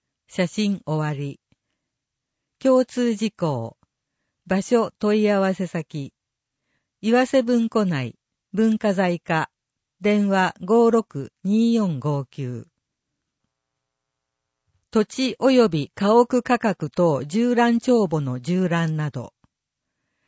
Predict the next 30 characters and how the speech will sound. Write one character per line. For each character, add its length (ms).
自 160
分 220
の 120
土 160
地 160
や 180
家 220
屋 180
の 160
評 280
価 140
が 120
適 300
正 240
か 160
ど 160
う 40
か 120
判 280
断 220
す 140
る 100
た 140
め 160
に、 240
縦 220
覧 220
帳 260
簿 140
で 240